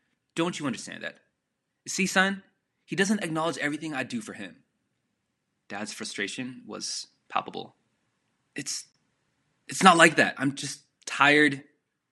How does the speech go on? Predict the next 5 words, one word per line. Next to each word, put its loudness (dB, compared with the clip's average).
I'm -12
so -10
tired." -4
Mom -8
pleaded. -8